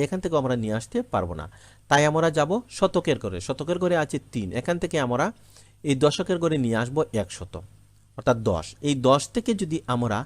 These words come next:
এখানে নেই দশ, তাহলে এই দশকের ঘরে থাকবে নয়, এখানে হবে দশ। দশ থেকে যদি আমরা এই পাঁচ বিয়োগ করি, তাহলে বিয়োগফল হয় পাঁচ। এখানে আছে কত? নয়। নয় থেকে দুই বিয়োগ করলে কত হয়? সাত।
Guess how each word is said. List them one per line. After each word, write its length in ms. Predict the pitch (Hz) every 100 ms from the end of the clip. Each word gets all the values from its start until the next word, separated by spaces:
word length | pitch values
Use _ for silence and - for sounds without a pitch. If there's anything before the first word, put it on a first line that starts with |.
| - - - - 156
এখানে 340 | 165 208 208 180
নেই 140 | 143 214 - - - 113 107
দশ, 200 | 85 80 - - - 131
তাহলে 280 | 139 170 190 - - 139
এই 80 | 135
দশকের 320 | 147 - 196 185
ঘরে 140 | 175 165
থাকবে 240 | 139 131 147 131 110
নয়, 220 | 120 247 - - - 127
এখানে 280 | 123 156 147
হবে 180 | 156 240 - - 113 110
দশ। 140 | 87 - 123
দশ 100 | 135 -
থেকে 120 | 202 208
যদি 100 | 196 156
আমরা 140 | 143 135
এই 60 | -
পাঁচ 200 | 117 123 - 113
বিয়োগ 200 | 104 -
করি, 140 | 98 98 107
তাহলে 280 | 104 120 175 120
বিয়োগফল 340 | 101 - 123 123
হয় 140 | 208 240 - -
পাঁচ। 180 | 73 - - - - - -
এখানে 240 | 147 190 196
আছে 120 | 185 196
কত? 120 | 196 208 202 123
নয়। 200 | 73 73 - 127
নয় 140 | 139 208
থেকে 140 | 190 143
দুই 120 | 127 143
বিয়োগ 160 | 139 131
করলে 140 | 127 123 113
কত 120 | 123 139
হয়? 140 | 185 -
সাত। 240 | 90 -